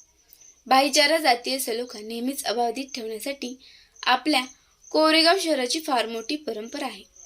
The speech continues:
ती कायम ठेवण्यासाठी सर्वांनीच प्रयत्न करावेत.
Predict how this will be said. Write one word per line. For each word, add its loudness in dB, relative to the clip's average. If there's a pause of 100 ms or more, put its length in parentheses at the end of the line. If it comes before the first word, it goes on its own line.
(400)
ती 4
कायम 2
ठेवण्यासाठी -4
सर्वांनीच -4
प्रयत्न -10
करावेत. -4